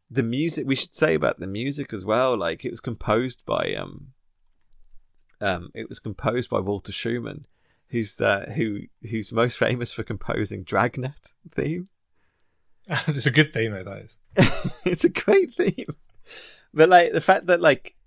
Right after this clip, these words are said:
Speaker 1: and also, like, the writer that they brought on as well, because this is based on a book, it's based on a real serial killer called, um, I think he was called Harry Powell.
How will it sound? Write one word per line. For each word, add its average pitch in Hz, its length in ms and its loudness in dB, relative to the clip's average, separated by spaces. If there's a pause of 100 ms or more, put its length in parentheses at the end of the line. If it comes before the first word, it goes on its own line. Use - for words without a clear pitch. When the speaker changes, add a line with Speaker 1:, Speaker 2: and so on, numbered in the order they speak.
Speaker 1:
and 151 120 6
also, 185 320 2
like, - 300 0
the 135 160 -2
writer 135 500 2
that 101 200 -8
they - 100 -8
brought 113 240 -4
on 107 180 -6
as 107 160 -12
well, 135 260 -2
because - 440 -6
this 131 240 0
is 113 140 -6
based - 340 -2
on 123 80 -8
a 120 40 -8
book, - 300 -6
it's - 120 -14
based 101 260 -8
on 104 80 -10
a 95 60 -10
real 104 240 -4
serial - 360 -8
killer 104 320 -6
called, - 400 -10
um, - 120 -18
I - 100 -14
think 120 200 -10
he 143 60 -6
was 143 80 -10
called - 200 -12
Harry 92 240 -8
Powell. - 440 -10